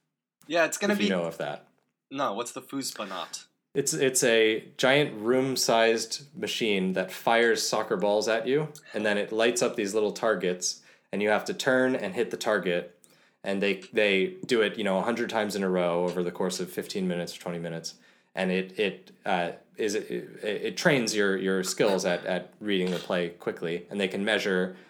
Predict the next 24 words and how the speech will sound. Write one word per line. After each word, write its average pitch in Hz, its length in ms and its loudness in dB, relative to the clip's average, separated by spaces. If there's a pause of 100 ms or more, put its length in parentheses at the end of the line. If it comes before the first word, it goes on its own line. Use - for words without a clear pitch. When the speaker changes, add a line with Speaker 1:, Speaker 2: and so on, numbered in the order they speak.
(120)
Speaker 2:
your 104 120 0
analytics 95 640 0
and 87 120 -2
how, 87 400 -4
how 87 320 -4 (220)
quickly 92 260 -6
you 85 100 -6
do 92 160 0
it. 82 200 -4 (240)
And 95 240 0
Dortmund 104 360 2
was 92 220 0
the 98 80 -6
first - 600 -2
team 98 260 -2
to 90 80 -6
do 98 180 -2
this. 71 220 -6
They 92 100 0
invented 90 420 -2
this, 82 220 -6
this - 540 -6
system, 82 500 -4 (600)
um, 82 380 -4